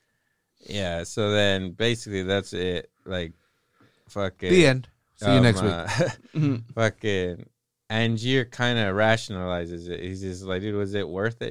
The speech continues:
Speaker 1: He was just like, "Yeah, it was worth it just to see, like, I finally got that feeling I wanted to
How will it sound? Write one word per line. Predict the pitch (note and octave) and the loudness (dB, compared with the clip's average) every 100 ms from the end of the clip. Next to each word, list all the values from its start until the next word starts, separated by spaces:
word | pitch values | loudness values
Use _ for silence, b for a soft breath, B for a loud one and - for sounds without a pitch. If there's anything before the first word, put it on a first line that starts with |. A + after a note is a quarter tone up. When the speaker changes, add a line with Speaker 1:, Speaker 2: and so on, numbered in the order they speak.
| G2+ | -4
Speaker 1:
He | |
was | G2 F#2 | -6 -8
just | F2+ F2+ | -10 -8
like, | G2 | -6
"Yeah, | C3 | -4
it | F#2+ | -2
was | G2+ G2 | -2 0
worth | A2 B2+ C#3 D#3+ | 4 4 4 0
it | A#2+ | -2
just | - A#2 - _ | -2 -6 -6 _
to | B2 G2+ | -6 -6
see, | - B2 A#2+ A2 | -6 -4 -2 0
like, | G#2 F2+ - _ _ - | -2 -2 -8 _ _ -6
I | A#2+ | -6
finally | A2+ C3+ E3 F3+ E3 C3+ | 4 6 6 4 2 2
got | A2+ B2 B2+ A#2+ - - | 2 6 8 6 2 -4
that | G#2+ F#2 - _ | -4 -4 -8 _
feeling | A#2+ B2 A#2 G#2+ | 0 2 2 0
I | G2+ | 0
wanted | G2+ G#2+ G2 F#2 | 0 -2 -2 -4
to | F2 | -6